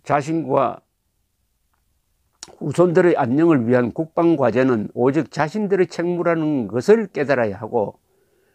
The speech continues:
스스로의 생존을 모름지기 남에게 의존해온 타성으로부터 탈피하여야만 합니다. 이러한 주체성의 확립만이 민족의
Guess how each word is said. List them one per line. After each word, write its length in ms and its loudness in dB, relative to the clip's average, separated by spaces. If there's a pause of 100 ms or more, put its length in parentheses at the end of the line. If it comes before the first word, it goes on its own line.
(140)
스스로의 760 2
생존을 560 -6
모름지기 640 -4
남에게 600 -2
의존해온 840 -6 (440)
타성으로부터 760 0
탈피하여야만 1080 -4 (260)
합니다. 500 -4 (840)
이러한 400 2
주체성의 600 0
확립만이 640 -2
민족의 680 0